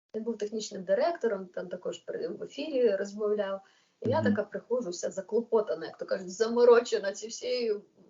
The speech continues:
Speaker 1: музикою своєю, ще з хромовими касетами. А це ж з Німеччини колись я приїхала, ще з дев'яностих хромові касети
Speaker 2: Мгм.
Speaker 1: були. От, і там записана,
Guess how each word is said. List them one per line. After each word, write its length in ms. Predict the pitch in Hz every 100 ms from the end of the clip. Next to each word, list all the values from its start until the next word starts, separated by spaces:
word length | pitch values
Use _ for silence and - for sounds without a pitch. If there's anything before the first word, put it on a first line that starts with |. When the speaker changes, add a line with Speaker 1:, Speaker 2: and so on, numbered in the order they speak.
| _
Speaker 1:
музикою 540 | 214 302 302 254 233 -
своєю, 440 | - 196 208 208
ще 180 | 226 -
з 80 | -
хромовими 640 | - 254 262 240 202 196 -
касетами. 600 | 196 - 196 - 160 160
А 40 |
це 140 | - 208
ж 60 |
з 40 | 202
Німеччини 520 | 220 220 214 - 180
колись 340 | 180 196 175
я 60 | -
приїхала, 640 | - - 185 - - 170 -
ще 160 | - 220
з 60 | 208
дев'яностих 680 | 214 190 196 196 233 -
хромові 440 | - 196 208 190 226
касети 460 | - - - 131
Speaker 2:
Мгм. 80 | 123
Speaker 1:
були. 260 | 123 - - - _ _ - _ _ - _
От, 240 | 190 190
і 60 | 185
там 280 | 185 240 254
записана, 760 | 214 226 233 214 185 185 214